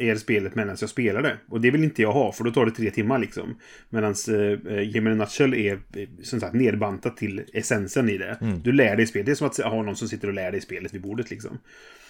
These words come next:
Speaker 1: Fi-, finns inte, har inte Lars gjort en video, vilket så här, han har inte kommit, kommit så långt än. För det gillar jag att det är på svenska liksom sådär. Men finns inte
Speaker 2: Mm.
Speaker 1: den så blir jag alltid lika glad när det, det finns en från Game in a Nutshell då, för då, då vet jag att jag får kvalitet i min regelgenomgång liksom.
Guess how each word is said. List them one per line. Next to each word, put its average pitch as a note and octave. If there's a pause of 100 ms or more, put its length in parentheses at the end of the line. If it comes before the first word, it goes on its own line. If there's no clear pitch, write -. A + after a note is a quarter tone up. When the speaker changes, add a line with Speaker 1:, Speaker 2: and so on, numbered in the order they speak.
(240)
Speaker 1:
Fi-, D3+
finns D#3+
inte, D3
har D3+
inte D#3+
Lars E3+
gjort A#2
en A#2
video, G#2+
vilket A2+
så A2+
här, G2+
han G#2+
har A2
inte G#2+
kommit, G#2+ (340)
kommit A#2+
så E3
långt C#3
än. G#2+ (380)
För A#2
det D3
gillar C#3+
jag G2+
att A#2
det A2
är G2
på -
svenska A2+
liksom A2+
sådär. -
Men A2+
finns C#3
inte C3
Speaker 2:
Mm. A2
Speaker 1:
den G2+
så -
blir A2
jag A#2
alltid A#2
lika G#2
glad F#2+
när G2
det, G#2
det G#2
finns A2
en F#2
från F#2
Game E2
in E2
a E2
Nutshell A2+
då, -
för G2
då, F#2
då G2
vet G#2+
jag G#2+
att -
jag G2
får F2+
kvalitet A#2 (160)
i G#2+
min F#2+
regelgenomgång F#2
liksom. -